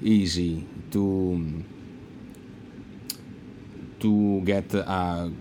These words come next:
good audience, uh, if you don't have an, uh, a, a clear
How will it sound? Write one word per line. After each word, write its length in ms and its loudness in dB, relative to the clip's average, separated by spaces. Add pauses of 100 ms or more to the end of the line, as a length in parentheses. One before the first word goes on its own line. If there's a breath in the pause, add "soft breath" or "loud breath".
good 260 4
audience, 600 6
uh, 200 4 (320 loud breath)
if 200 2
you 240 8
don't 420 4
have 280 6
an, 400 2
uh, 680 -2 (200)
a, 80 -4 (300)
a 40 -12
clear 580 6